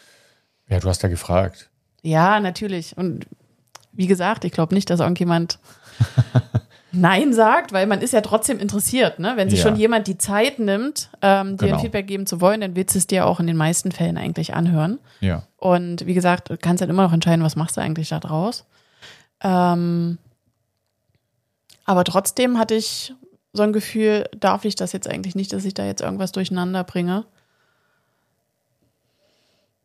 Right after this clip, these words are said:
Speaker 2: Ja.
Speaker 1: Ich glaub, da bin ich ziemlich schmerzbefreit.
Speaker 2: Ja, und so geht's
Speaker 1: Ja.
Speaker 2: mir aber auch, wenn ich, ähm,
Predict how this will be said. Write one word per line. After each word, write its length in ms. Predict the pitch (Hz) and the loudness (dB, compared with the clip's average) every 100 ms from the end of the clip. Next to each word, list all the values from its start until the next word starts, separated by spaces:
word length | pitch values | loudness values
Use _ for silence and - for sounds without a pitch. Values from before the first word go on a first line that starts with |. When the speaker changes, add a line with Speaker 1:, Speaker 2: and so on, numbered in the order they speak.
| _ _ | _ _
Speaker 2:
Ja. 80 | - | -6
Speaker 1:
Ich 120 | - | -2
glaub, 160 | - 104 | 0 2
da 100 | 104 | 2
bin 140 | 92 | 4
ich 100 | 92 | 0
ziemlich 240 | - 98 87 | 0 -2 0
schmerzbefreit. 720 | 85 78 - - - 90 76 | -2 -2 -6 -8 -6 -8 -8
Speaker 2:
Ja, 100 | - | -12
und 180 | - 196 | -8 0
so 120 | 226 | 0
geht's 220 | 269 - | 0 -4
Speaker 1:
Ja. 40 | |
Speaker 2:
mir 140 | 294 269 | -2 -4
aber 200 | 247 190 | -4 -4
auch, 220 | 240 277 | -6 -8
wenn 140 | 240 | -12
ich, 240 | 233 233 - | -10 -10 -6
ähm, 440 | 208 208 202 202 | -2 0 0 -4